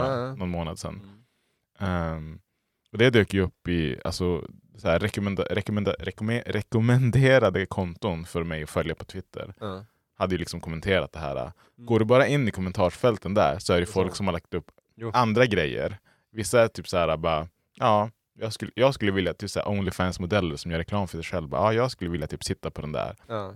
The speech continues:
Speaker 2: Och så är det de typ i naken porrvideo.
Speaker 1: Ja, okej, ja.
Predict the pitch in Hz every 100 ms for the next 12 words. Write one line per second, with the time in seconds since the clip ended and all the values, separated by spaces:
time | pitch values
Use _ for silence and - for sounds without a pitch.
0 | _ 95 104 90 95 98 78 - 71 -
1 | _ _ _ _ 120 104 104 87 - 82
2 | 80 - - 85 101 80 67 - 92 98
3 | 95 92 90 82 92 98 92